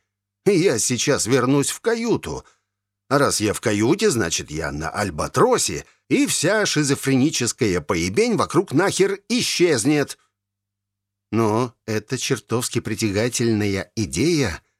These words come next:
засбоила уже на начальном этапе.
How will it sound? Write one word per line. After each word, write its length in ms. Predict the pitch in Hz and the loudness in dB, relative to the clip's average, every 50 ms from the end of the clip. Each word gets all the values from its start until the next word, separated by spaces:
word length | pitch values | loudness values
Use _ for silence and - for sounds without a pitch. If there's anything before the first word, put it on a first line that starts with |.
| _ _ _ _ _ _ _ _ _ _ - | _ _ _ _ _ _ _ _ _ _ -4
засбоила 720 | 92 92 127 170 147 117 131 151 135 117 135 165 160 147 | 0 2 2 2 2 2 0 0 2 2 2 2 2 2
уже 420 | 131 113 90 98 117 139 131 107 - - - - | 2 2 2 2 2 2 2 0 -2 -6 -6 -2
на 140 | 104 104 101 | 0 0 0
начальном 640 | 87 85 80 - - 98 98 98 92 85 82 82 85 | 0 -2 -4 -2 -2 -2 0 -2 -2 -2 -4 -6 -6
этапе. 440 | - - - 65 - - 65 64 | -4 -4 -4 -4 -4 -8 -10 -12